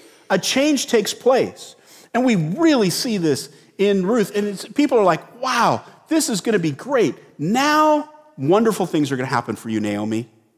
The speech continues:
Isn't it kind of fu-, it's funny in the story because it doesn't, Ruth kind of, like, falls off here a little bit. I mean, sure, she gets married and all this kind of stuff and has a kid, but it, they're all talking about, "Naomi, Naomi, Naomi."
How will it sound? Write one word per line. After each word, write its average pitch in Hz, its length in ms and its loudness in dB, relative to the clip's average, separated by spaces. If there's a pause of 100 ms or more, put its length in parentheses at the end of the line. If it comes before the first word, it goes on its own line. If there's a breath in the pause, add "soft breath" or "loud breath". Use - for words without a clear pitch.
(480 soft breath)
Isn't 254 220 2
it 349 120 0
kind 226 180 0
of 214 80 -2
fu-, - 100 -6
it's 175 240 -2
funny 247 280 -2
in 165 80 0
the 151 80 0
story 156 320 0
because 127 240 -6
it 127 60 -12
doesn't, 143 260 -4 (360 soft breath)
Ruth 277 400 2
kind 285 200 0
of, 175 160 0 (200)
like, 175 180 2
falls 180 480 0
off 151 380 2
here 147 160 2
a 127 60 4
little 120 220 2
bit. 104 240 -2
I - 40 -10
mean, 160 180 2
sure, 160 240 -2
she 160 100 -2
gets 147 220 -2
married 143 280 2
and 135 60 0
all 135 120 2
this 127 120 -2
kind 139 160 -2
of 131 60 -2
stuff 170 220 -2
and 160 80 -4
has 151 160 -2
a 147 40 -8
kid, 247 240 0
but 214 140 2
it, - 280 -8
they're 349 100 4
all 311 100 6
talking 285 300 2
about, 247 200 4
"Naomi, 381 540 4
Naomi, 381 560 2
Naomi." 349 720 -2